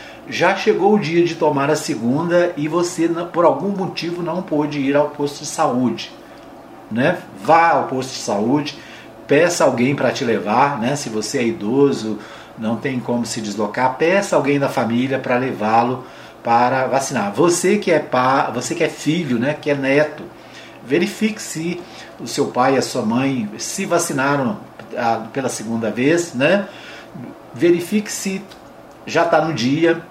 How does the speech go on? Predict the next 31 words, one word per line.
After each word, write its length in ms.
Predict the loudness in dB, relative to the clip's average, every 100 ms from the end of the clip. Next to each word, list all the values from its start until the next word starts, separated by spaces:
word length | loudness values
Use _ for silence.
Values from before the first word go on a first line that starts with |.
| -4
né? 160 | 0 0
Porque 640 | 0 -2 2 4 4 4 4
é 120 | 2
um 140 | 2
prazo 340 | 2 2 4 2
longo, 400 | 0 0 0 0
né? 140 | 0
Algumas 320 | 0 -2 -2
vacinas, 600 | 0 -2 -2 -2 -4 -6 -14 -18 -18 -18 -16
é, 640 | -8 -4 0 2 4 2 0
AstraZeneca, 680 | -2 -2 0 2 2 0 -2
por 120 | -2
exemplo, 380 | 0 0 0 2
é 20 |
oitenta 460 | 2 0 0 2 0
dias. 580 | 0 2 2 0 -4
Então, 420 | -4 -2 0 0 -4 -12 -18 -20 -20 -20 -20 -20 -20 -16 -6
às 200 | -4 -2
vezes 180 | -4 -4
as 140 | -4
pessoas 300 | -4 -4 -4
se 100 | -4
esquecem, 600 | -4 2 4 4 -2 -12 -12
né? 300 | -2 0 0 -2 -16 -10 2
Perdem 280 | 2 4 0
o 100 | 0
controle 500 | -2 2 2 2 2
da, 160 | 2
controle 580 | 0 -4 -2 0 2 2
da 140 | 2
data. 540 | 2 2 2 0 -6